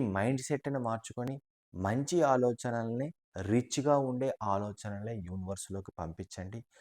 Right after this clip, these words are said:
అటువంటి ఎనర్జీని యూనివర్స్‌లోకి ఇచ్చారు అంటే,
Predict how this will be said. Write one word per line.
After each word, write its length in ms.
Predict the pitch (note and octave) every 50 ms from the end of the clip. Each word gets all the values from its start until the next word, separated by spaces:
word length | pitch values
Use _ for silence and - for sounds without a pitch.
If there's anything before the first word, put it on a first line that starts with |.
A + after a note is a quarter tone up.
| - _ -
అటువంటి 480 | G2+ G2 - A2+ G#2+ A#2 A#2+ A#2+ - A#2
ఎనర్జీని 520 | F#2+ F2 F2+ F2+ F2 - F#2+ F#2+ G2 G2+ F#2+
యూనివర్స్‌లోకి 600 | E2+ F2 F2+ F#2 F#2+ F#2+ - - F#2+ G2 F#2+ - G2
ఇచ్చారు 360 | - - - F2 E2 E2 F2 E2+
అంటే, 260 | D#2 D#2 - G2+ G2